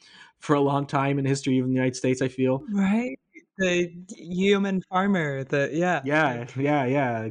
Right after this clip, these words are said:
Speaker 1: Wage labor was considered, you know, horrible. It was, like, degrading. It was embarrassing. I mean, it was, if it was for a few years, okay, but after that, good God, no.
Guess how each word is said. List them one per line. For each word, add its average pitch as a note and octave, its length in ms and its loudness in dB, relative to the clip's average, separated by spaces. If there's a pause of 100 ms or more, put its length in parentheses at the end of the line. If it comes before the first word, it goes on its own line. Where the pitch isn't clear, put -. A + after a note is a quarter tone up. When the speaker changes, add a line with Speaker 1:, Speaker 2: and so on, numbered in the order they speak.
Speaker 1:
Wage C3+ 300 2
labor D3 260 0
was A#2+ 140 -6
considered, A#2+ 480 -2
you A2 80 -6
know, G#2 320 -6 (480)
horrible. C#3 520 0
It G2 40 -6
was, G#2+ 120 -8
like, A2+ 240 -10 (400)
degrading. A#2 600 0
It G2+ 60 -8
was G#2+ 120 -4
embarrassing. A#2+ 600 -2
I - 20 -4
mean, A2 160 -4
it C3+ 60 4
was, C3 240 4
if F3+ 160 -2
it - 20 2
was C3+ 160 0
for C#3 160 0
a A#2+ 40 0
few B2+ 180 -4
years, C3 340 2
okay, B2 260 0
but G2+ 140 -2
after A2+ 240 0
that, A2+ 280 -2 (140)
good - 220 0
God, A2+ 300 0
no. F2 240 -10